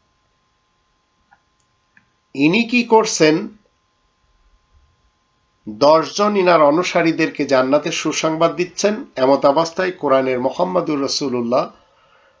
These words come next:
তিনি নিজে কি বলছেন, যেটি কওলি হাদিসে রয়েছে, "কুল, তুমি বলে দাও।" মোহাম্মদুর রাসূলুল্লাহ কওলি হাদিস,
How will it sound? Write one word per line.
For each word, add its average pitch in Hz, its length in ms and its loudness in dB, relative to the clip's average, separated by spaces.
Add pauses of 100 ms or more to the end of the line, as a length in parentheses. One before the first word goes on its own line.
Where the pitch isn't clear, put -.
(280)
তিনি 160 280 4
নিজে 180 300 0
কি 208 180 -2
বলছেন, 180 460 0 (340)
যেটি 139 300 -2
কওলি 196 460 2
হাদিসে 147 420 -2
রয়েছে, 135 360 -2 (200)
"কুল, 160 360 0 (1040)
তুমি 151 200 0
বলে 123 280 -2
দাও।" - 180 -14 (1400)
মোহাম্মদুর 190 600 0
রাসূলুল্লাহ 202 540 0
কওলি 151 480 0
হাদিস, - 460 -16